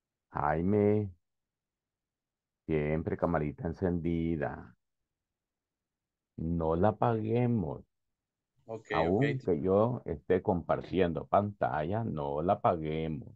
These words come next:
Speaker 1: Oye.
Speaker 2: Correcto.
Speaker 1: Kenia, no, no, no se retire de la clase. Ya se nos desapareció. Kenia.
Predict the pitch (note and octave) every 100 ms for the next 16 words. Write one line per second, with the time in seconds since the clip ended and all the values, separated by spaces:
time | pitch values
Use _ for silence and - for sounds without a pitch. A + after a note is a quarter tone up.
0 | _ - F#3+ F#2+ - _ _ _ _ _
1 | _ _ - - B2 A#2+ - G#2+ F#2 _
2 | _ _ _ _ - F2+ G2 G#2+ G#2+ F#2+
3 | F#2 F2+ - F#2 F2+ G#2 F2+ F2 G2 F#2+
4 | F#2+ F#2 F2+ - F2 G2 A2+ A2 - G2
5 | F#2+ G2 F#2+ F#2+ G2 G2 F2+ _ _ _
6 | _ _ - - - - - F#2 F2+ G2
7 | F#2+ F#2 G2+ G2+ - F#2 F#2+ F3 G3+ _
8 | _ _ _ _ _ _ _ _ _ _
9 | - - _ _ - - _ - - _
10 | _ _ _ _ _ _ _ _ _ _
11 | _ A#2 B2 B2+ B2+ A#2+ F#2 G2 G2 G2
12 | G2